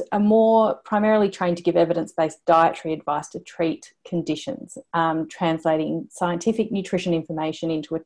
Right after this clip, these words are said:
tailored diet plan. Um,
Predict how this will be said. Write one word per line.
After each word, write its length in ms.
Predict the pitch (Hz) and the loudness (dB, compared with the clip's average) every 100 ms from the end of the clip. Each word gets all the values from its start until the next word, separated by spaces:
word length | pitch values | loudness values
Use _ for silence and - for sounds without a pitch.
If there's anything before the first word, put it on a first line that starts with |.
| - | -8
tailored 300 | - 202 190 | -2 0 2
diet 300 | 180 147 147 - | 2 0 -2 -6
plan. 460 | - 151 156 156 160 _ - - _ _ - | -4 -2 -2 -4 -6 _ -20 -20 _ _ -2
Um, 440 | 165 156 156 160 | 0 2 0 -2